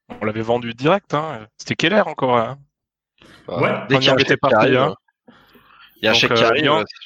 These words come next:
Speaker 3: c'est, c'est, c'est vendu après derrière, hein. Dès que, dès qu'il y a un certain montant, euh. Après, Thomasson, il est quand même, euh, de, là, euh, la jurisprudence là, il est à peu près dans la même catégorie d'âge, ve-, enfin, à un ou deux ans près, hein, il va avoir ses vingt-sept l'année prochaine.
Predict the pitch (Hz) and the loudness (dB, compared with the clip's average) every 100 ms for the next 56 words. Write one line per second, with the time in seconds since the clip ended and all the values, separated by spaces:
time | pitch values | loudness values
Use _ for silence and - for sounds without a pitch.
0 | - - _ _ - - - - - 92 | -20 -20 _ _ -20 -14 -14 -12 -10 -8
1 | 82 87 - 95 92 101 131 175 143 - | -6 -8 -6 -6 -4 -4 -4 0 -2 0
2 | 107 98 92 127 - 107 101 - 98 95 | 0 2 2 -2 -8 -8 -4 0 2 0
3 | 98 110 120 110 113 101 95 156 175 131 | 0 -2 -2 0 -2 -2 -4 -4 -2 -2
4 | 101 98 - _ - - - - - - | -2 -4 -8 _ -20 -18 -16 -14 -14 -4
5 | - - 190 160 151 - 208 147 131 151 | -2 2 2 2 2 2 2 2 2 2
6 | 147 127 120 117 110 117 101 131 151 147 | 4 4 4 2 -2 -12 -6 2 6 6
7 | 123 117 117 110 113 117 135 135 - 143 | 6 4 2 2 2 0 0 -2 -2 -2
8 | 135 - 135 147 127 110 107 - 139 123 | -2 2 4 4 4 0 0 -2 0 2
9 | 120 139 143 135 127 123 123 165 170 127 | 2 0 -2 -4 -4 -4 2 2 2 0
10 | 120 104 113 - _ _ _ - 110 127 | -2 -2 -6 -6 _ _ _ 2 4 4
11 | 139 - 123 127 - 170 147 113 107 110 | 0 -2 0 0 2 4 4 2 2 4
12 | 113 - - 110 107 117 - 123 110 104 | 2 -2 -4 -4 -2 -4 -2 -2 -2 -4
13 | 107 - 156 | -6 -2 -2